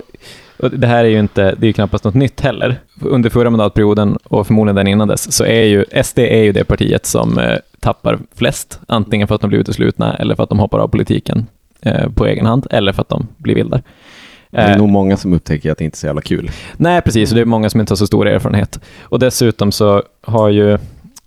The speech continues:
Speaker 1: när, när man pratar om dem som, pratar med dem som har hoppat av nu, då handlar det ju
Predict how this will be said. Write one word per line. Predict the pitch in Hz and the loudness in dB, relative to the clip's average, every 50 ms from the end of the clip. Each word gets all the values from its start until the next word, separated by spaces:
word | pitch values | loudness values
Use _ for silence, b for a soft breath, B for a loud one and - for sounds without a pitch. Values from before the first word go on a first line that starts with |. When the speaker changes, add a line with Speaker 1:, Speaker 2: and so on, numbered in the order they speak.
| _ _ _ | _ _ _
Speaker 1:
när, | 123 110 101 98 95 92 - - - - - - - _ _ _ - 127 117 113 | -2 0 0 2 0 -2 -2 -6 -10 -12 -16 -20 -20 _ _ _ 0 0 0 2
när | - 123 | 0 0
man | 120 117 | 0 0
pratar | 120 113 - - 110 | 0 -2 0 0 0
om | 110 | 2
dem | 107 107 107 | 2 2 0
som, | 104 - 110 104 - - - - - _ - | 0 0 0 -2 0 -2 -4 -6 -6 _ 0
pratar | 127 127 120 117 - 127 | 0 0 2 0 0 0
med | 113 104 | 0 2
dem | 104 101 98 98 98 95 - | 0 0 2 0 0 0 0
som | - - 104 98 98 95 95 95 | 0 0 0 2 2 2 0 0
har | 95 92 104 98 95 92 92 92 92 95 95 95 92 | 0 2 2 2 4 4 2 2 2 0 0 2 2
hoppat | 98 107 - 110 104 | 2 0 0 0 0
av | 104 104 | 0 2
nu, | 131 165 139 101 131 110 110 - - | 2 2 2 2 0 -2 -2 -2 -2
då | - 113 | -2 0
handlar | 120 123 117 107 | 0 2 2 2
det | 104 104 | 2 2
ju | 101 101 | 2 0